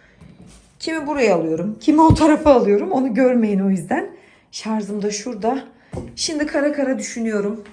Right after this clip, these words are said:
Bazlama bulamadım. Güzel bazlama tostu yapacaktım. Şöyle pastırmalı, kaşarlı. Patates kızartacaktım. Çay demleyecektim. Hatta krema aldım. Belki kremalı patates ister Yaren diye. Dünden de pırasam var çünkü. Ama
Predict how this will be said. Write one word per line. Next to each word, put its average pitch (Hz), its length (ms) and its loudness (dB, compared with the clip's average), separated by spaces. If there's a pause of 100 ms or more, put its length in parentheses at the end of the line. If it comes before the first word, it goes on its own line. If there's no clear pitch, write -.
(140)
Bazlama 233 540 -4
bulamadım. 196 560 -8 (100)
Güzel 214 380 -6
bazlama 202 420 -6
tostu 185 340 -10
yapacaktım. 170 480 -10
Şöyle 165 280 -8
pastırmalı, 165 680 -12
kaşarlı. 170 720 -8 (480)
Patates 214 420 -6
kızartacaktım. 180 680 -8
Çay 208 320 -6
demleyecektim. 165 600 -8
Hatta 220 400 -2
krema 277 480 -6
aldım. 285 260 -6
Belki 233 320 -8
kremalı 202 440 -8
patates 170 440 -14
ister 151 300 -10
Yaren 156 500 -6
diye. 240 300 -6 (400)
Dünden 196 420 -2
de 277 240 -6 (200)
pırasam 190 500 -6
var 160 160 -6
çünkü. 262 420 -12 (680)
Ama 254 280 -6